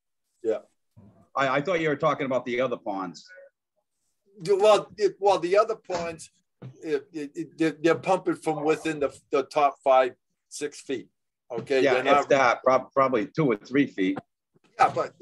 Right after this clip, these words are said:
Speaker 1: because the hoses, they got, they got the flotations on them now, so the thing won't sink to the bottom.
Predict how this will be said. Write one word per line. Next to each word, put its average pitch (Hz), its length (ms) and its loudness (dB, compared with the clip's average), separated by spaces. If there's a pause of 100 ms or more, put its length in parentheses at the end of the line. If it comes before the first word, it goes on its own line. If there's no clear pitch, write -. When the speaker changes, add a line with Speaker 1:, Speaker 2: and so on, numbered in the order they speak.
(120)
Speaker 1:
because 165 320 -8
the 151 160 -4
hoses, 160 460 -8
they 147 140 0
got, 151 180 -4 (240)
they 143 120 -2
got 151 240 -8
the 127 80 -8 (120)
flotations 147 720 -2
on 143 200 -2
them 143 120 -4
now, 139 200 0
so 131 200 -6
the 123 80 -6
thing 147 240 -4
won't 135 240 -6
sink 147 320 -6
to 131 60 -2
the 123 120 -4
bottom. 131 380 2